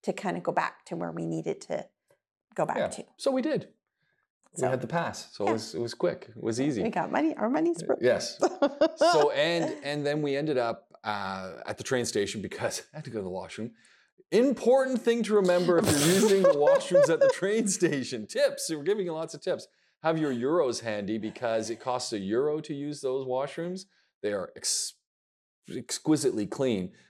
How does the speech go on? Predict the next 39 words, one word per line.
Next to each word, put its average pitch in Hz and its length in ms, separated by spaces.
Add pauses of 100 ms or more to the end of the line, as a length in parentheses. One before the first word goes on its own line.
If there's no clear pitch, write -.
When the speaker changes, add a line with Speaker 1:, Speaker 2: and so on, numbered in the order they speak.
Speaker 2:
but 113 100
it 104 100
does 135 180
cost 113 300
a - 20
euro. 101 220
So 123 160
if 113 120
you're, 180 160
like, 143 160
standing 143 400
there 147 140
because 135 300
you 113 80
really 131 180
have 135 220
to 123 60
go 107 260
and 123 80
you're 123 100
fumbling 127 460
for 113 160
change, 135 480 (640)
you're 104 240
done 95 180
for. - 300
So - 240
Speaker 1:
Mm. 85 140 (200)
Speaker 2:
have 95 120
a 95 40
euro. 85 300 (1400)
Speaker 1:
So - 140
then 220 160
we 190 360
took 269 200
the 202 80
water 202 200
bus 202 280
back 190 360